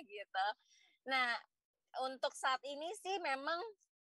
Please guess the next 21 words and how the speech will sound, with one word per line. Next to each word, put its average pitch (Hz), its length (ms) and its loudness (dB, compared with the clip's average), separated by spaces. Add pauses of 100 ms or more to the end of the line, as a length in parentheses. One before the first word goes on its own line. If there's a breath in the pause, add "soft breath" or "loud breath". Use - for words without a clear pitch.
(500)
dunia 247 560 2
media 240 400 2
itu 262 80 0
kan 320 160 0
tidak 247 320 2
lepas 277 160 0
juga 247 240 0
dengan 220 280 -4 (440 loud breath)
daring 220 480 2
juga 233 320 2
ya, 202 240 2
dengan 196 240 -8 (160)
online 202 400 -2
gitu. 165 240 -8
Jadi 233 240 -4 (400 soft breath)
saya 226 160 4
sih 285 160 -2 (320)
selalu 240 560 2
seneng 262 400 -6
banget 220 400 2
dengan 233 360 -6